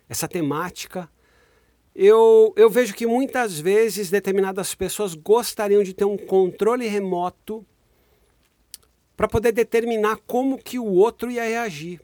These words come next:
Um, um, uma mulher que gostaria de ter um controle pra determinar ali como o marido iria reagir, né, às situações da vida,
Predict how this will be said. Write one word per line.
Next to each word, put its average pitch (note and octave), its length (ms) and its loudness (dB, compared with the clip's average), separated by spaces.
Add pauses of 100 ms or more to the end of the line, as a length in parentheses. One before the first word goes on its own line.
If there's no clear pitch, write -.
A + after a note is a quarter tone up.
(120)
Um, E3 340 -6
um, D#3+ 520 -6
uma F#3 100 0
mulher F3+ 380 0
que - 100 -18
gostaria E3+ 380 -8
de E3+ 80 -6
ter F3 100 -8
um F3+ 80 -2
controle E3+ 640 -6
pra E3 140 -8
determinar E3 600 -4
ali D#3 200 -6
como F#3 260 -2
o F#3 60 0
marido D#3+ 420 -4
iria D#3 360 -4
reagir, C#3+ 600 -8
né, F3+ 220 -8
às C#3 180 -10
situações C#3+ 440 -8
da C3+ 100 -6
vida, F#3+ 380 -8